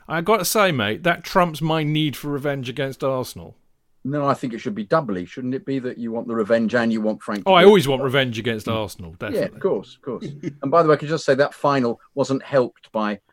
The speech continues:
Speaker 2: the refereeing of, um, Anthony Taylor being the most dismal pile of shit that I think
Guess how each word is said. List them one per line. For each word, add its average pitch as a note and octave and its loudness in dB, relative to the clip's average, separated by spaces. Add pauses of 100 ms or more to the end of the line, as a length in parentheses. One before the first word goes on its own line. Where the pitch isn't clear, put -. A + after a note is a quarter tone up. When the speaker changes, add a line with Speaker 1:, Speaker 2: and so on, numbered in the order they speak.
(160)
Speaker 2:
the A2+ -6
refereeing A2 -2
of, F#2+ -10
um, G2 -4 (160)
Anthony G2+ -8
Taylor F#2+ -6
being G2 -6
the G2 -10
most G2+ -8
dismal F2+ -8
pile F2+ -10
of - -16
shit - -14
that - -10
I B3 -4
think - -14